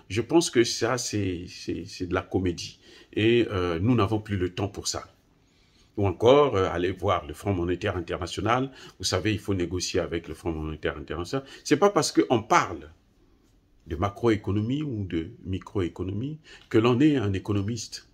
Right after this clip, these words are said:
Non. Si on est un économiste, euh, garage ou un, un économiste répétiteur, euh, on ne sert à rien pour l'Afrique. Je suis désolé, mais c'est, c'est, c'est, c'est, c'est ça. Parce que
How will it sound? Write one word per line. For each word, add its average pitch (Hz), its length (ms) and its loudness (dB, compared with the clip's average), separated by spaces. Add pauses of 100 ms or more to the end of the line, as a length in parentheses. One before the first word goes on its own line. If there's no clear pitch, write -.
(140)
Non. 131 220 0 (920)
Si - 180 2
on 127 120 4
est 139 80 6
un 135 80 4
économiste, 110 600 0
euh, 85 180 0
garage 107 540 -2
ou 107 40 0
un, 95 120 0
un 92 280 -4
économiste 95 640 -4 (300)
répétiteur, 101 800 -4 (440)
euh, 87 340 -6
on 110 60 -4
ne 92 100 -2
sert 101 360 -4
à 95 100 -6
rien 98 300 -4
pour 95 200 -16
l'Afrique. - 460 -16 (880)
Je 104 60 -12
suis 110 160 -8
désolé, 101 420 0
mais 87 220 0 (240)
c'est, - 360 -2
c'est, 101 340 -4
c'est, 98 400 -2
c'est, - 300 -6
c'est 135 160 -2
ça. 104 280 -4 (100)
Parce - 180 -6
que 127 180 0